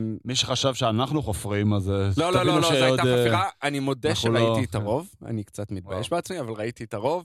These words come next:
Speaker 2: אבל גם הם
Speaker 3: אני חושב
Speaker 2: אירחו
Speaker 3: שלא היית יכול לראות את הפנים שלך, אם
Speaker 2: כן,
Speaker 1: כן.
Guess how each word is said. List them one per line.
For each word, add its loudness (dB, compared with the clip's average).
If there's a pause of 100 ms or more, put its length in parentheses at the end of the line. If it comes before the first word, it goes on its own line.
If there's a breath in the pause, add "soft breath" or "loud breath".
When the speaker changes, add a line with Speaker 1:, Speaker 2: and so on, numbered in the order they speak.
(360 soft breath)
Speaker 2:
אבל -4
גם -2
הם -4
Speaker 3:
אני -2
חושב -2
Speaker 2:
אירחו -2
Speaker 3:
שלא 2
היית 0
יכול -2
לראות -2
את -14
הפנים -12
שלך, -16
אם -14
Speaker 2:
כן, -2
Speaker 1:
כן. -8